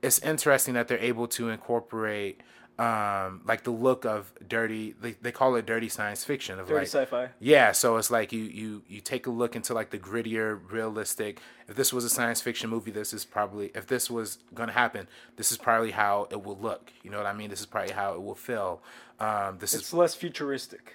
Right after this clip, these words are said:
Speaker 1: Yeah, it's less futuristic, but it's very, uh, utopian. You know what I
Speaker 2: Mm.
Speaker 1: mean? It's very much like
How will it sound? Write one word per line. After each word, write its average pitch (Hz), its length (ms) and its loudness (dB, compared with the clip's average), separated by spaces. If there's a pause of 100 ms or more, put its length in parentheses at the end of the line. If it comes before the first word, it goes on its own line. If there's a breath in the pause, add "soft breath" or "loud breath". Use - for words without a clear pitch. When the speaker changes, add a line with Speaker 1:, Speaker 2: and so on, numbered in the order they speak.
Speaker 1:
Yeah, 139 300 12
it's 117 100 2
less 135 180 6
futuristic, 139 640 2
but 139 340 6 (280 loud breath)
it's 117 100 0
very, 131 640 6
uh, 104 360 -2 (100)
utopian. 98 640 0 (100)
You 104 80 -10
know 110 120 -4
what 107 80 0
I - 40 -2
Speaker 2:
Mm. 110 60 -4
Speaker 1:
mean? 110 240 -8 (240 loud breath)
It's 107 160 -4
very 120 240 4
much 117 320 0
like 110 240 0